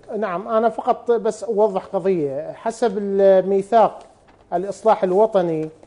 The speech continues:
فقرة من ضمن الفقرات فيما يتعلق بالهيئات المستقلة والمناصب بالوكالة والدرجات الخاصة،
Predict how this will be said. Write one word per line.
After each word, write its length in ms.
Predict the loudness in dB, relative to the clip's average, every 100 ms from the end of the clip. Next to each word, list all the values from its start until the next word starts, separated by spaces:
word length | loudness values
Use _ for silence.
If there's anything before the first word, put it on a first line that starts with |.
| _ _ _ -18 -16
فقرة 380 | 0 0 4 2
من 180 | 2 0
ضمن 200 | -2 -2
الفقرات 580 | -2 -4 -2 0 0 -2
فيما 280 | -4 -2 -2
يتعلق 440 | -2 -2 0 0
بالهيئات 460 | -2 -2 2 2 0
المستقلة 720 | -4 -8 -8 -6 -4 0 0
والمناصب 540 | 0 -2 -4 -4 -6
بالوكالة 720 | -10 -6 -6 -2 0 0 0 0
والدرجات 760 | -2 -4 -4 -4 0 -2 -2
الخاصة، 540 | -6 -2 -4 -2 -6